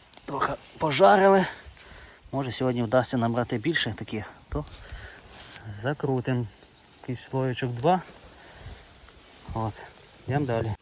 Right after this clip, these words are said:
Ну це щось. Я точно не впевнений, глядачі. Але мені здається, я там бачу один, два, три,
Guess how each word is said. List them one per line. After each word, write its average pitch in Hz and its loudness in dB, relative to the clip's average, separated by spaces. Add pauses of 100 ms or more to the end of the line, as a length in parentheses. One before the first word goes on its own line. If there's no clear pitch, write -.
Ну 147 10
це 131 0
щось. - -6 (800)
Я 135 4
точно 135 6
не 123 10
впевнений, 131 6
глядачі. 104 0 (800)
Але 123 4
мені 123 4
здається, 123 2
я 117 0
там 107 0 (140)
бачу 110 2 (580)
один, 113 4 (360)
два, 110 0 (1000)
три, 117 4